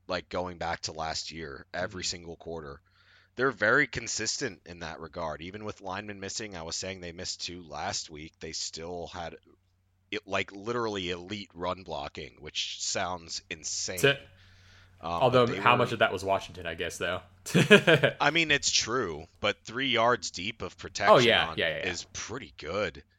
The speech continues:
Speaker 1: and
Speaker 2: Mm-hmm.
Speaker 1: Goff has been playing well. Um, so I'm definitely not gonna doubt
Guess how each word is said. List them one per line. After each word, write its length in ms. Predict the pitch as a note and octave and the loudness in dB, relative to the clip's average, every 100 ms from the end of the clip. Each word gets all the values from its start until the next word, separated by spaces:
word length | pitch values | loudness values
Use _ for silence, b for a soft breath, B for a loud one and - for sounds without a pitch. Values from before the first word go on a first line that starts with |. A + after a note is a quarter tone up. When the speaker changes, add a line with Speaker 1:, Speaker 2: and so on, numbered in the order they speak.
| _ D2 | _ -10
Speaker 1:
and 160 | F2 | -10
Speaker 2:
Mm-hmm. 60 | E2 | -2
Speaker 1:
Goff 300 | F2 A2 - | 2 2 2
has 120 | B2 | -8
been 180 | A2 B2+ | -8 -10
playing 340 | - A2+ C3+ B2+ | -4 -2 -2 0
well. 380 | D3 A#2+ D2+ _ _ | 2 2 -2 _ _
Um, 400 | F#2 F#2+ G2+ G2+ G2+ | 0 4 4 2 -2
so 180 | G#2+ | 2
I'm 180 | G#2 A#2+ | 2 2
definitely 640 | - G#2 - D#3 B2+ A2 G#2 | 0 0 0 -4 -4 -4 -6
not 460 | F2 F2+ G#2 G#2 _ _ _ _ - | -4 0 2 0 _ _ _ _ -2
gonna 360 | G#2 G#2+ G2+ F2 _ _ - | 0 0 -2 -6 _ _ 0
doubt 340 | E2 F#2 | 2 2